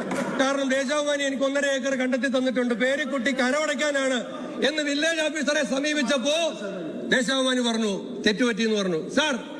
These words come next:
ഇങ്ങനെ, ഇങ്ങനെ നിങ്ങളെ എതിർക്കുന്നവരെ മുഴുവൻ, ആന്തൂരിലെ സാജന്റെ കാര്യം ഞാൻ പറയണ്ട, സാജന്റെ ഭാര്യയുടെ കാര്യം പറയണ്ടില്ലല്ലോ, ഇങ്ങനെ അധിക്ഷേപിക്കുന്ന നിങ്ങളുടെ ഒരു രീതിയാണ്. ഞാൻ അതിൽ അത്ഭുതപ്പെടുന്നില്ല.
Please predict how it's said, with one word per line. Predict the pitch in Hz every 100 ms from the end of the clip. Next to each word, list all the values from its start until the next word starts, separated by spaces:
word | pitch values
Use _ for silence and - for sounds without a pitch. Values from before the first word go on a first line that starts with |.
| - -
ഇങ്ങനെ, | 247 302 311 285 247
ഇങ്ങനെ | 202 269 302 302 294 202 226
നിങ്ങളെ | 214 285 330 302
എതിർക്കുന്നവരെ | 254 294 254 294 277 277 269
മുഴുവൻ, | 240 240 254 247 220 - - - - 123
ആന്തൂരിലെ | 214 269 294 285 277
സാജന്റെ | 254 262 294 285
കാര്യം | 277 277 277
ഞാൻ | 269
പറയണ്ട, | 254 269 262
സാജന്റെ | 233 240 269 277
ഭാര്യയുടെ | 247 247 262 262
കാര്യം | 254 262
പറയണ്ടില്ലല്ലോ, | 240 262 269 254 240 185 - - - 214
ഇങ്ങനെ | 277 294
അധിക്ഷേപിക്കുന്ന | 262 254 233 285 285 262 269
നിങ്ങളുടെ | 262 277 277
ഒരു | 277
രീതിയാണ്. | 269 294 311 277 202
ഞാൻ | 247
അതിൽ | 285 277
അത്ഭുതപ്പെടുന്നില്ല. | 254 277 330 294 277 240 170